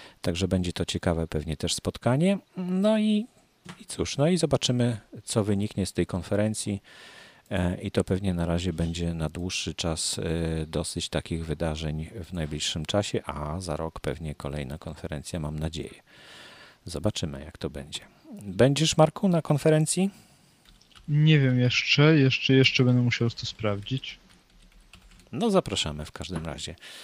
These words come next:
Speaker 1: To chyba wszystkie tematy, które mieliśmy do wyczerpania. Może Szymon coś ma do powiedzenia jeszcze, bo widzę, że się dołączył. Cześć, Szymon.
Speaker 2: Cześć, Szymon.
Speaker 1: Y, Scott, y, Saint-Pierre też, ale, y, nie pogadamy, bo mówimy po polsku, a,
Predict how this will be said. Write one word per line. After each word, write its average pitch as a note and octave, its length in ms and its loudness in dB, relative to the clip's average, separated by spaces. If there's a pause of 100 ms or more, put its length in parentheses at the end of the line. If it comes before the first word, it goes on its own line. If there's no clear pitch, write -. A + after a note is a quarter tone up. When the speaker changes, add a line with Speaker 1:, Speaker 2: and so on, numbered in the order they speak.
(200)
Speaker 1:
To G#3 100 2
chyba G#3 200 4
wszystkie - 320 0
tematy, G2 420 2
które G#2+ 180 -2
mieliśmy F#2 320 -2
do F2 100 -2
wyczerpania. G#2 480 -2
Może D3 220 2
Szymon F2 360 2
coś - 240 -6
ma E2+ 140 -2
do E2+ 140 -4
powiedzenia D#2+ 560 -4
jeszcze, D#2 260 -6
bo E2+ 120 -6
widzę, E2+ 240 -4
że - 60 -2
się F#2 120 -4
dołączył. E2 460 -2
Cześć, D#2 220 -4
Szymon. G2+ 440 0 (840)
Speaker 2:
Cześć, C3+ 300 8
Szymon. C3+ 360 8 (720)
Speaker 1:
Y, G#2+ 240 6
Scott, - 580 4 (260)
y, F#2+ 40 0
Saint-Pierre A#2+ 720 4 (420)
też, - 460 2
ale, A2 500 6 (160)
y, G#2 40 -2 (400)
nie G#2 260 2
pogadamy, A2 500 4
bo G2+ 140 0
mówimy F#2 360 0
po F#2 120 -2
polsku, B2 680 4
a, F#2+ 380 -2